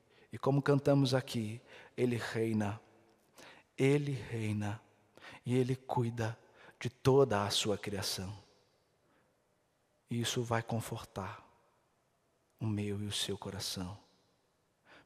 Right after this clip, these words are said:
Por isso, meu querido irmão, minha querida irmã que nos ouve, a minha palavra para você é essa. Somente a fé nos fortalecerá a viver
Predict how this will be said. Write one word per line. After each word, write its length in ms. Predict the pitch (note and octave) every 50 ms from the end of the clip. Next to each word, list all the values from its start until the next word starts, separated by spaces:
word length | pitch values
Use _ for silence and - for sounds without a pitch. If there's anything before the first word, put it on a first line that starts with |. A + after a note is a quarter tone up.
| -
Por 80 | - C3
isso, 220 | C#3 C3+ - C#3+
meu 120 | C#3 C3+ B2+
querido 360 | - - C3+ B2+ C3 B2+ C3+
irmão, 340 | B2+ B2+ A#2+ B2+ C3+ C3 B2+
minha 140 | B2 B2 B2
querida 280 | - C3+ B2+ B2+ B2
irmã 300 | A2+ A#2 A#2 B2 B2+ B2+
que 220 | B2+ - - C3+ B2
nos 180 | B2 B2 A#2+
ouve, 340 | C3+ C#3 C3+ C3+ C3 C3 C#3 C#3+ - - - - - - - - _ _ _ _ _ _ - _ - - - - - - - - - - - - - _ _
a 60 | A#2+
minha 120 | C3+ C#3
palavra 380 | C3+ - D3+ C#3 C3+ C3+ C#3 C3+
para 160 | - C#3+ C#3
você 580 | B2 B2+ A#2 - - - C#3+ C#3 C3+ B2 A#2 A2+ A2+ - - - - - - - _ - _ _ _ _ _ _ - - - -
é 220 | - B2 B2 A#2 A#2
essa. 320 | B2 B2 - - - - - - - - - - _ _ _ _ _ _ _ _ _ _ _ _ _ _ _ _ _ _ _ _ _ - - - _
Somente 520 | - - - C3 C3 C#3 D3 D#3+ - -
a 20 | D3
fé 460 | - - - A#2 A2 G#2 G2 G#2 - - - _ _ _ _ _ _ _ - - - - -
nos 120 | A#2 A#2
fortalecerá 1000 | - - D3 C#3+ C#3 - - D3 C3+ C3 - - - D3 C3+ A2+ G2 F#2 G2 G#2+ - - - _ _ _ _ _ - - - - _
a 120 | - C3 C3
viver 580 | A#2+ A#2+ A2+ G#2 G#2 G2+ F#2+ F#2+ F#2+ G2 -